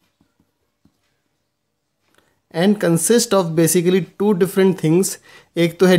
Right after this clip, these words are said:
डीएजी, that is directed acyclic graph, और सेकंड होता है table of conditional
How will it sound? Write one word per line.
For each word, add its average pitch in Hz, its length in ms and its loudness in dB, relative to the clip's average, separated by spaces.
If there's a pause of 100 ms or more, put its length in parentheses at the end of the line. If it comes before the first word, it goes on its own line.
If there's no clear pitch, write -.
डीएजी, 170 480 2 (280)
that 147 240 0
is 147 120 -2 (120)
directed 156 540 2
acyclic 180 420 0
graph, 208 260 0 (320)
और 165 80 -4 (140)
सेकंड 196 280 2
होता 175 200 0
है 190 260 -2
table 214 480 2
of 214 160 -6
conditional 170 600 0